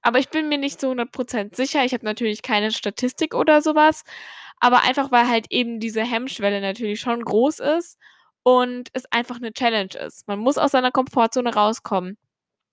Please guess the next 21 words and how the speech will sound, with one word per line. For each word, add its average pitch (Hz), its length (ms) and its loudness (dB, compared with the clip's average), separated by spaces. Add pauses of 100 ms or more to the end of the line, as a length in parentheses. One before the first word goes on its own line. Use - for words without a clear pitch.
(480)
Und 277 140 -2
genau 294 320 4
deswegen, 240 760 2 (360)
weil 254 720 6
ich - 260 0
eben 226 260 4
im 240 120 4
Solo-Traveln 233 560 0
angefangen 233 680 -2
hab, 240 220 0 (120)
will 240 260 2
ich 320 120 0
in 247 100 -2
der 208 160 2 (100)
Folge 226 400 -2
heute 214 300 -2
darüber 208 380 -2
quatschen 226 680 -2 (460)
und 226 600 0
darauf 226 340 4
eingehen, 226 640 0